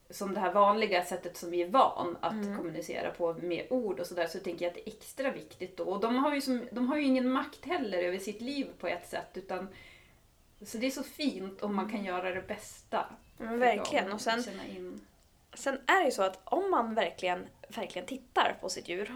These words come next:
Speaker 2: och tänker
Speaker 1: Mm.
Speaker 2: efter så kan man få ut så otroligt mycket information. Ja, undrar varför katten springer och gömmer sig varje gång det kommer hem någon på besök. Mm. Ganska lätt att dra slutsatsen. Den tycker inte att det är så härligt att det kommer hem folk.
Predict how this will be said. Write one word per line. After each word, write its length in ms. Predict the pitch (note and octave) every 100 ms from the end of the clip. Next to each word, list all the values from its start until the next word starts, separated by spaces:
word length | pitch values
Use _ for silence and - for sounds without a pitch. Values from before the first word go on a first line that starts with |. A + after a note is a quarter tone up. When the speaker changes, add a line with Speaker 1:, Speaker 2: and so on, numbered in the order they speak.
| C4
Speaker 2:
och 120 | A#3
tänker 260 | A3 G#3 G3+
Speaker 1:
Mm. 120 | F#3+
Speaker 2:
efter 340 | G3+ - - A3
så 120 | A3+
kan 220 | - A3
man 140 | G#3 G#3
få 180 | G#3+ G#3
ut 120 | G#3
så 300 | - E4+ D4+
otroligt 640 | D4+ - - G4+ C#4 G#3 F#3+
mycket 180 | G3 -
information. 580 | F#3+ F#3 G3 A3 G3 G3+ - - - - _ -
Ja, 200 | D4 D#4
undrar 260 | D#4 A#3+ C#4+
varför 200 | F4+ F4+
katten 380 | D4+ C#4+ A#3+ A#3
springer 280 | G#3+ G3+
och 60 | G3+
gömmer 260 | G3+ F4+ A#4
sig 160 | A#4
varje 180 | D4+ G3+
gång 300 | F#3+ - G#3
det 80 | G3
kommer 240 | G3+ G3
hem 120 | F#3+
någon 160 | F#3 F3+
på 80 | E3+
besök. 520 | F3+ - - - - _ - - -
Mm. 280 | G3 F3 G#3+ -
Ganska 280 | A4+ - B3+
lätt 160 | A#3+
att 100 | A3+
dra 180 | G3+ F#3+
slutsatsen. 600 | F#3+ G3+ - - F3+ F#3 G3+ - -
Den 360 | G3 A3 G#3 G#3
tycker 200 | G#3 G3+
inte 240 | G3+ G3
att 100 | F3+
det 100 | F3
är 60 | F#3
så 100 | G3+
härligt 360 | G#3 - A3+
att 100 | G#3
det 60 | G#3
kommer 200 | G3 G3
hem 140 | -
folk. 460 | B3 - - -